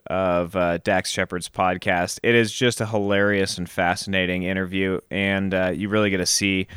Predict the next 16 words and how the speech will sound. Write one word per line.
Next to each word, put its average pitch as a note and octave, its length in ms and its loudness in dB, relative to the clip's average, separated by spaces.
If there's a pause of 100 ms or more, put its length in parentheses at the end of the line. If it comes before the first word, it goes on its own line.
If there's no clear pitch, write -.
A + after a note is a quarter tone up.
(420)
what G#2+ 140 4
a F#2 40 4
stand-up, G2+ 720 4 (100)
fantastic F#2+ 560 0
guy F#2+ 220 2
Rob, F#2+ 420 2
uh, F#2 560 -2
McElhenney F#2+ 640 -2
is. F#2+ 260 -4 (600)
So - 140 6
to D3 60 8
sum G3 240 8
up, G3+ 320 6 (560)
It's C3+ 160 4
Always D#3+ 320 10
Sunny, D#3 460 6